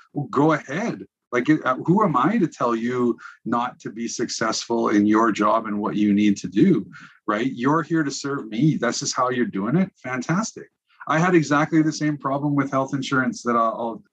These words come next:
limit because, uh, of time and also because, you know, maybe there's a statute of limitations. But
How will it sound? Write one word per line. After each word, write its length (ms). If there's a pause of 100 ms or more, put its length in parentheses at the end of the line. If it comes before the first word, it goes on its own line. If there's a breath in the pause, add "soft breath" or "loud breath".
(120)
limit 600
because, 500
uh, 140
of 180
time 360
and 100
also 260
because, 400 (280 loud breath)
you 80
know, 120
maybe 200
there's 180
a 40
statute 420
of 60
limitations. 640
But 140